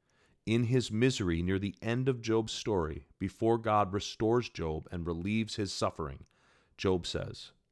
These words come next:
this one little sentence, "I had heard of you by the hearing of the ear,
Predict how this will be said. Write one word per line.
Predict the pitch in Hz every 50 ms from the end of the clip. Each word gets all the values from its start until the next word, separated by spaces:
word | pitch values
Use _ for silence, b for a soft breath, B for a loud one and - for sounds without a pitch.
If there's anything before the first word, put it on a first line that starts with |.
| _ _ _ _ _ _ _ _ _ _ _ _ _ _ _ _ _ _ _ _ _ _ _
this | 90 90 -
one | 90 87 85 90 92 92 90
little | 90 87 85
sentence, | - - - - - 76 - - - _ _ _ _ _ _ _ _ b b b b b b b b b b
"I | - 95 92
had | 85 80 98 90 -
heard | - - - - 107 113 123 131 131
of | 123 120 95
you | 95 101 98 90 80 78 71 - - _ _ _ _ _ _ _ _ _ _ _ _ _ _ _ _ _ _ _ _ _ _ _ _ _ _ _ _ _ _ _ _ _ _ _ -
by | 95 92
the | 87 87
hearing | - - 110 107 104 104 101 101
of | 101 92 90
the | 95 - -
ear, | 98 92 90 85 78 -